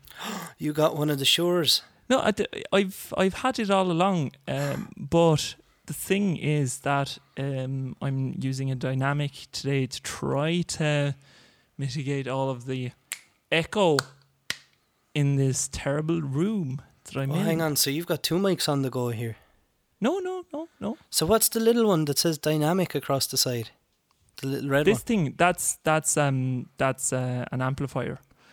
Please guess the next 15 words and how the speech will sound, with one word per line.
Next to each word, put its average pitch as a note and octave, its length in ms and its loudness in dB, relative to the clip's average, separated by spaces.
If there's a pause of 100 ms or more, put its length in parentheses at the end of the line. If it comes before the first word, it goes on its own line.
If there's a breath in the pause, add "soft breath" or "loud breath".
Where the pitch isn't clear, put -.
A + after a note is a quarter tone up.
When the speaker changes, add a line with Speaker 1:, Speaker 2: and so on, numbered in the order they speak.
(120 soft breath)
Speaker 2:
'cause A#2+ 300 -4
it's - 240 -6
a B2+ 60 -4
fairly B2+ 680 -4
low B2 300 0
output B2+ 520 -4
from B2 340 -6
the B2 320 -6
Shure, B2 500 -6
um, B2+ 640 -10 (480)
from, B2+ 280 -8
from C#3 240 -12
the - 80 -8
seven B2+ 300 -4
B. C3 200 -6